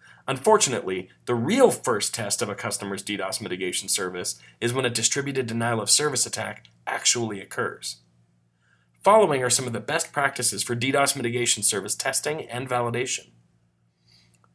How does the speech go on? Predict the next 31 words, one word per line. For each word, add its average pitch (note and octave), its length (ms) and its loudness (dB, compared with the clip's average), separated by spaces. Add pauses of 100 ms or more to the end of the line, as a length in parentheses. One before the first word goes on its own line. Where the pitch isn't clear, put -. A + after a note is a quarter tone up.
(420)
With D3+ 120 0
the - 60 0
D G#3 180 4
dos G#3 260 8
mitigation C#3+ 440 -2
service A#2+ 360 2
active, A2+ 440 -4 (240)
verify F3 460 4
that C#3 200 -6
all G#3+ 280 6
applications C#3 640 0
are G2+ 80 0
performing A#2 460 -2
properly. - 540 -6 (760)
Verify B2 400 4
that A2+ 160 -2
all B2+ 280 4
routing D3 480 8
and E3 260 0
D F#3+ 120 2
N F3+ 140 4
S F3+ 180 2
is A2+ 140 -6
working. E2 400 -8 (800)
Generate C#3+ 400 6
a A#2 80 4
few A#3 320 -2
gigabits B2 560 2
of A#2 100 -6
controlled D#3+ 420 2
traffic D3 460 2